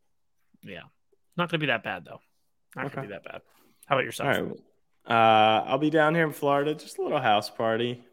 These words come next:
Speaker 2: Probably watch some of the games. Um, Ravens now, you know, not till Sunday Night Football, so I can sleep in on Sunday.
Speaker 1: Do we have a, uh,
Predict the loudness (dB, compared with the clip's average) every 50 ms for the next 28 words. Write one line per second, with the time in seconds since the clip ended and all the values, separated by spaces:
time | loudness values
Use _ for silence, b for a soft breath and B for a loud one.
0 | _ _ _ -6 -6 -4 -2 -2 -2 -2 -2 -4 -6 -6 -8 -8 -8 -8 -6 -4
1 | -2 -2 -2 -2 -4 -4 -6 -8 -8 -10 -14 -14 -12 -8 -6 -4 -2 -2 -2 -2
2 | -4 -4 -6 -10 -12 -16 _ 0 2 4 4 4 2 0 -2 -4 -6 -8 -8 -4
3 | 0 2 4 4 4 2 0 -4 -8 -14 _ _ -10 -8 -6 -6 -8 -8 -10 -14
4 | _ _ -4 -4 -4 -2 -4 -6 -8 -4 -4 -4 -2 -2 -2 -4 0 0 0 4
5 | 6 8 8 8 6 4 2 -2 -4 -4 -6 -4 -4 -4 -4 -4 -8 -8 -6 -6
6 | -6 0 2 2 4 4 4 4 2 0 0 0 0 0 0 0 2 2 0 0
7 | -2 -6 _ -8 -4 -2 0 0 0 0 4 6 6 6 6 4 2 4 4 4
8 | 4 4 4 4 2 0 -2